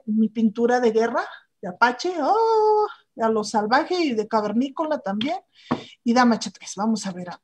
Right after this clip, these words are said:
otra vez atacando. Y digo de cavernícola porque aquí, sin ningún empacho, ya aventé el peón de G cuatro. Entonces, este, pues obviamente si la idea es quitarle su peón para entrar con la dama para acá y acá, ¿verdad?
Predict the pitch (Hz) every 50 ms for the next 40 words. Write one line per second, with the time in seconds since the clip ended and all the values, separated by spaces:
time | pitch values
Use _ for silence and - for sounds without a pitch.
0 | _ - 220 196 - 208 208 190 190 - 214 196 - 294 294 - 370 349 349 381
1 | 466 494 494 _ _ _ _ _ - - - - _ _ _ _ _ - - -
2 | - _ _ _ _ _ _ _ _ _ - - - - - - - - _ -
3 | 233 226 240 262 262 262 262 240 214 220 226 233 240 240 285 277 277 262 - 254
4 | - - 196 196 - 247 262 320 330 - _ _ _ _ _ _ - - - 220
5 | 208 202 202 202 214 226 233 240 240 240 233 220 220 - - 233 214 202 202 208
6 | 196 - 196 190 - - 175 170 165 165 180 - 185 185 180 - - 180 170 -
7 | _ _ _ _ _ _ _ _ - 151 - - _ - - - - _ _ _
8 | _ _ _ _ _ _ _ _ _ _ _ _ - 180 - - 262 262 247 240
9 | 240 240 - 415 381 320 285 277 - - 285 294 294 294 - - _ - - 190
10 | - - 196 190 - 208 190 - 226 233 240 247 247 226 220 220 240 233 233 -
11 | 214 202 202 190 165 180 185 190 196 202 196 196 196 214 220 226 226 226 208 220
12 | - - 196 - 208 208 208 220 220 - 262 - - 269 233 233 233 208 196 180
13 | 175 185 - 196 185 185 185 - - _ _ _ _ _ _ - 196 196 190 190
14 | 185 185 185 185 185 196 190 - 180 156 156 165 - - 175 170 165 156 151 156
15 | - 294 320 320 240 214 226 269 349